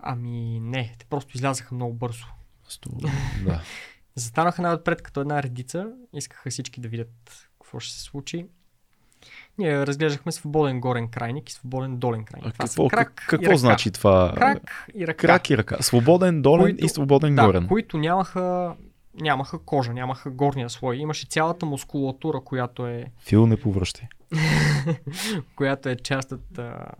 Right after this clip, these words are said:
Speaker 1: този препарат.
Speaker 2: Да.
Speaker 1: Цяла-, цялата можеше да се проследи.
Speaker 2: Тоест да
Speaker 1: И това
Speaker 2: разгледате,
Speaker 1: беше
Speaker 2: целта е
Speaker 1: идеята.
Speaker 2: да се разгледа структурата.
Speaker 1: Да, в първите упражнения по анатомия се разглежда опорно-двигателна система.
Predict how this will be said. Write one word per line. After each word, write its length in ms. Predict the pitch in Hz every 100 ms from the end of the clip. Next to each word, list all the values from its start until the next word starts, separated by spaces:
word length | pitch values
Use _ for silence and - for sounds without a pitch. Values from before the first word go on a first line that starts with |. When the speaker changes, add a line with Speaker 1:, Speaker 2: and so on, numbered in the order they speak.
| - _ - 135
Speaker 1:
този 240 | 131 123 117 - _ _ _
препарат. 420 | - 117 123 160 202 -
Speaker 2:
Да. 160 | 98 85
Speaker 1:
Цяла-, 260 | - 131 135 - _ _ _
цялата 320 | 160 131 123
можеше 300 | 147 135 131
да 80 | 127
се 120 | -
проследи. 520 | - - - 117 120 - - _ _ _
Speaker 2:
Тоест 220 | 107 87
да 60 | 98
Speaker 1:
И 20 |
това 20 |
Speaker 2:
разгледате, 300 | 95 - -
Speaker 1:
беше 160 | 160 120 -
Speaker 2:
целта 180 | 160 117
е 20 |
Speaker 1:
идеята. 220 | 147 127
Speaker 2:
да 60 | 117
се 140 | 117
разгледа 280 | 98 107 120
структурата. 500 | - 120 - 95 127
Speaker 1:
Да, 160 | 120 117
в 80 | -
първите 320 | 185 180 147
упражнения 440 | 135 131 143 131
по 180 | 123 127
анатомия 460 | 123 120 180 220 247
се 240 | - 220 - _
разглежда 420 | 156 151 151 139 185 _
опорно-двигателна 880 | 127 - 160 143 120 120 120 - -
система. 480 | 127 - - 226 277